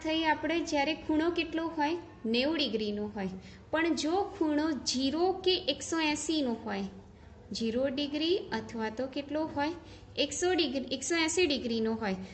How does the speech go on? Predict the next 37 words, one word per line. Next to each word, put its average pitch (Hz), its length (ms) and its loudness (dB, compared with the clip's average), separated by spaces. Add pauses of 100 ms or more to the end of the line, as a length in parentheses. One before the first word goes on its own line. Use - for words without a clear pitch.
(120)
તો 302 100 0
એ 311 280 4
વખતે 302 560 0
જે 311 140 -2
વિદ્યુત 247 380 0
ભારિત 311 400 0 (140)
કણ 311 240 2
છે, 220 500 -4
એ 247 40 -2
વિદ્યુત 247 340 -2
ભારિત 330 420 -2
કણનો 277 420 0
માર્ગ 233 580 0
વર્તુળાકાર 320 760 4
ન 269 160 0 (120)
રહેતા 208 380 0 (340)
કયો 302 220 4
થઈ 320 220 0
જશે? 285 440 0 (280)
રેખીય 254 600 4
થશે. 220 360 -4
એટલે 226 200 -4
ખાસ 262 340 0
યાદ 311 220 0
રાખવાનું 320 460 0
કે 320 80 -2
જ્યારે 254 300 -2
ખૂણો 254 360 0
ઝીરો 247 340 0
અથવા 302 320 0
એકસો 247 300 -2
એંસી 240 380 -2
હોય, 240 280 2 (400)
ત્યારે 262 340 2
એ 330 40 4
વિદ્યુત 330 340 2
ભારિત 285 360 0